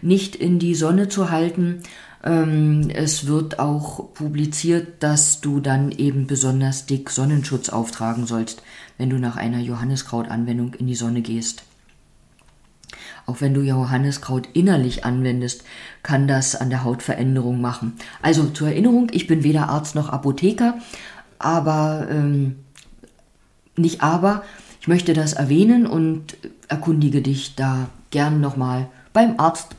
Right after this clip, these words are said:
oder am besten beim Apotheker oder recherchiere auch im Internet. Und zum Johanniskraut möchte ich heute auch noch die Annette Knell erwähnen,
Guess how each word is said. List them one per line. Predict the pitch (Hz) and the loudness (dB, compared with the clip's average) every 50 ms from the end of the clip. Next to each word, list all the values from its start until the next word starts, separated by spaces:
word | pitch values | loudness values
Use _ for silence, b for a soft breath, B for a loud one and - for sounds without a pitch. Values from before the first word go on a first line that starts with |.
| - | -6
oder | - 147 143 | -2 -2 0
am | - 139 | 0 0
besten | 135 139 139 139 - - 139 135 | 0 2 0 0 0 0 -2 -2
beim | 131 127 123 123 | 0 -2 -2 -2
Apotheker | - 117 127 127 - 139 135 135 139 143 135 139 B B B B B B B B B B | -4 -4 -4 -4 0 0 0 0 2 -2 -2 -2 B B B B B B B B B B
oder | - 160 160 165 160 151 147 143 143 147 - - - - | 4 8 8 8 8 8 4 4 2 -2 -6 -12 -18 -18
recherchiere | - 123 143 139 139 139 135 - 120 123 127 131 127 - - | -6 -4 -4 -2 -2 -4 -4 -2 -4 -4 -4 -4 -8 -10 -8
auch | 120 120 117 120 - - - - | -8 -8 -8 -10 -12 -16 -4 -2
im | 240 247 254 269 - - - | 0 0 0 -2 -4 -8 -4
Internet. | - 139 123 131 131 123 - 131 127 127 123 127 135 - - B B B B B B B B B B B B B B | -2 0 0 0 0 0 0 0 0 0 0 -2 -4 -8 -14 B B B B B B B B B B B B B B
Und | - 277 294 294 294 | 2 4 4 4 4
zum | - 254 247 240 | 2 4 6 6
Johanniskraut | 233 220 196 180 175 175 180 185 180 180 - - - 151 151 151 156 160 156 147 | 6 6 6 4 4 4 4 4 4 2 -2 -4 -4 -2 0 0 0 -2 -2 0
möchte | 147 151 156 151 - - - 156 | 2 2 2 0 -4 -6 -6 -6
ich | - - - 139 143 143 139 139 139 139 139 - - - 131 123 | -6 -4 -2 0 0 2 2 0 0 -2 -4 -8 -10 -12 -4 0
heute | 139 139 139 143 147 - - | 0 0 0 0 -4 -4 -2
auch | 123 139 135 135 - | -2 -2 -4 -2 -2
noch | 139 135 139 135 - B B B B B B B B B B B B B | 0 0 0 -2 -4 B B B B B B B B B B B B B
die | 143 147 - | -4 -4 0
Annette | - 139 143 156 151 160 151 | 0 0 0 0 0 -2 -4
Knell | - - - - 139 135 135 135 127 135 165 214 254 302 370 359 B B B B B B B B - - | -4 -6 -4 -2 0 2 2 2 4 4 4 2 2 2 0 -2 B B B B B B B B -6 -2
erwähnen, | 175 196 196 165 175 190 202 220 226 226 233 226 226 - | 0 2 2 4 4 4 6 6 8 8 8 8 6 4